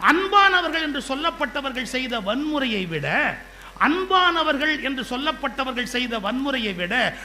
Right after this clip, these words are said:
அறிவானவர் என்று சொல்லப்பட்ட புத்தர் காட்டிய அன்பும் கருணையும் தான் மிக அதிகம்.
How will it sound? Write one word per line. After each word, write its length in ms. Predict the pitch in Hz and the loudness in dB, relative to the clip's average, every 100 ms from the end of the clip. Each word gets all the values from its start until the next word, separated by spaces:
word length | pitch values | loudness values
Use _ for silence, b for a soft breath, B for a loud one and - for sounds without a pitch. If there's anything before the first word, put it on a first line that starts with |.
| - | 0
அறிவானவர் 800 | 196 294 370 381 359 339 311 311 | 4 6 6 8 6 6 2 0
என்று 200 | 269 247 | -2 -6
சொல்லப்பட்ட 640 | 240 254 285 254 220 233 | -4 -4 -4 -4 -4 -4
புத்தர் 400 | 190 240 330 285 | -4 -2 -2 -2
காட்டிய 680 | 226 220 220 220 202 196 185 B | 0 0 0 -2 2 2 0 B
அன்பும் 540 | - 233 320 339 330 285 | 2 4 4 2 2 2
கருணையும் 540 | 240 277 269 240 220 | 0 2 0 0 0
தான் 360 | 202 202 196 196 - | 4 4 4 0 0
மிக 320 | 190 285 311 | 4 4 6
அதிகம். 760 | 359 359 349 349 339 254 - | 6 8 8 8 6 2 -4